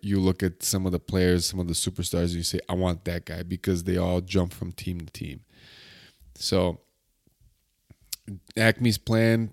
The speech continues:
to make Chicago a top free agent destination, I'm not a huge fan of it. If you look at most of the teams that are in the playoffs, they've either somehow managed to get their, their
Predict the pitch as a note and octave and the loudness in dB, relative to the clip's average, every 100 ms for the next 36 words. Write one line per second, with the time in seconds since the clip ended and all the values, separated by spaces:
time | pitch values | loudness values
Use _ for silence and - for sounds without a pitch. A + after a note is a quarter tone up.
0 | - G#2 G2 - G2 G2+ G2+ F#2 - - | -6 -8 -8 -6 0 2 0 -2 -6 0
1 | G#2 G#2 G#2 G2+ - G#2 G#2 - - G#2+ | 2 4 6 6 4 0 -2 -6 -4 0
2 | G#2 G#2 G#2 E2 G2 G#2 G2 G2+ G2 G2 | 2 2 0 0 -2 -2 -2 0 0 -2
3 | G2 G2+ - G2+ F#2+ F2+ - _ G2 G2+ | -2 -2 -4 -6 -8 -12 -20 _ -2 0
4 | G2 F#2 G2+ F2+ - F#2+ F#2 F2+ E2+ _ | 2 0 -2 -4 -2 -2 0 0 -2 _
5 | - _ - F#2+ F#2+ G2+ - F#2+ G2+ G2+ | -20 _ -10 -6 -2 0 0 2 2 4
6 | G#2+ F#2+ - G#2 F#2+ F#2 F#2 F#2 - F#2 | 4 2 0 -2 0 0 2 0 -2 -6
7 | E2+ - G#2+ G#2 G2+ G2 - - - - | -6 -4 0 2 2 0 -6 -12 -20 -20
8 | - _ - G2 F#2 F2+ F#2 F2+ F2+ F2+ | -20 _ 0 4 6 4 4 6 6 6
9 | F2+ D#2+ _ - - - - - - - | 4 0 _ -20 -20 -20 -20 -20 -20 -20
10 | - - G#2 F#2 G2 G2 F2+ F2 - _ | -10 0 0 2 2 4 6 4 0 _
11 | _ _ _ _ _ _ _ - G2+ G#2 | _ _ _ _ _ _ _ -8 0 4
12 | G#2 F#2 - F2+ F#2+ F#2 - F#2 F2+ E2+ | 4 2 -2 2 2 4 6 8 8 6
13 | - - _ _ _ B2+ G2 F2+ F2 E2+ | 0 -10 _ _ _ -10 2 6 6 4
14 | E2 | 2